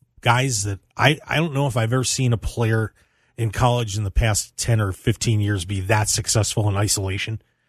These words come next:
when you know he's getting the ball and people just couldn't stop him. It was ridiculous.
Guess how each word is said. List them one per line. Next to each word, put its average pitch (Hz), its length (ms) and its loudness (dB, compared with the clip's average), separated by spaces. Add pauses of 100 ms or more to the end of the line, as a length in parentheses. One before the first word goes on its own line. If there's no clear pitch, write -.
(220)
when 117 180 0
you 113 100 0
know 113 400 2
he's 117 220 -2
getting 117 240 2
the 110 80 0
ball 107 340 0 (240)
and 117 140 2
people 127 200 2
just 113 160 -4
couldn't 127 200 2
stop - 280 0
him. - 100 -16 (380)
It 131 40 -2
was 123 160 0
ridiculous. 120 580 -2